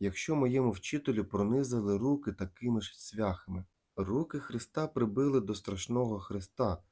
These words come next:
продовжував він. «Чому його послідовники повинні очікувати кращого ставлення?» Потім, щоб надати своїм словам більшого драматизму, він розкинув руки і притиснув їх до стіни,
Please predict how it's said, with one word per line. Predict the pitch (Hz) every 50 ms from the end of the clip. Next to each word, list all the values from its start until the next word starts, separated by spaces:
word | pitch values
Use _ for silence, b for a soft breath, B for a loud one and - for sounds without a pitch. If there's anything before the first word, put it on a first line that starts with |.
| b b _ _
продовжував | - 101 98 90 104 101 98 98 95 98 92 95 101
він. | 101 104 98 85 80 82 _ _ _ _ _ _ _ _ _ _ _ _
«Чому | - - - 101 117 143 170
його | 165 147 131 135 139
послідовники | - - 117 - - 104 101 110 135 143 139 135 123 123 - 107
повинні | - 110 98 98 127 139 139 131 127 - -
очікувати | 104 95 - - - 143 143 - 127 110 113 101 - 104 92
кращого | - - 110 104 107 113 120 120 - - 117 101 95 101
ставлення?» | 95 - - - 110 104 92 87 85 87 82 85 - - - _ _ _ _ _ _ _
Потім, | - - 131 139 139 135 117
щоб | - - 98
надати | 95 101 98 113 113 110 - 95
своїм | - - 104 98 90
словам | - - 107 101 110 104 98 95
більшого | 95 113 110 107 - - 101 87 98
драматизму, | 92 92 92 87 87 87 - - 127 135 135 127 135 123 110 - _ _ _ _ -
він | - 90 95 95 92 95
розкинув | 95 98 - - - - 170 165 143 107 104
руки | 117 139 151 147 - 147 - -
і | 110
притиснув | 101 - 98 98 95 - - 139 151 147 - - 135 120 98
їх | 98 113 110 104
до | 98 101
стіни, | 92 - - - 120 117 107 95 78